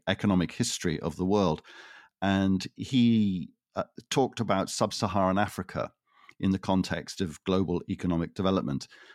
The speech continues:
and how countries like South Korea and others went from being quite primitive, uh, economies, uh, less developed economies, to being super soaraway star economies by adopting a certain set of principles,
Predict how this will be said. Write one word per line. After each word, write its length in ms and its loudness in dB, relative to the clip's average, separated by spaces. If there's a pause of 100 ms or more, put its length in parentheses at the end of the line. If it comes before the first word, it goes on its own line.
(120)
and 140 0
how 380 2 (320)
countries 340 2
like 160 0
South 300 0
Korea 360 2 (420)
and 240 0
others 560 0
went 380 0
from 360 0
being 300 0 (120)
quite 300 -2
primitive, 580 0 (600)
uh, 220 -6
economies, 800 2 (100)
uh, 240 -10 (140)
less 300 -2
developed 400 -4
economies, 560 -2
to 120 -6
being 280 2
super 320 -4
soaraway 640 0
star 400 2
economies 480 -2
by 220 2
adopting 520 0
a 40 0
certain 360 -2
set 280 -2
of 200 -4 (600)
principles, 640 0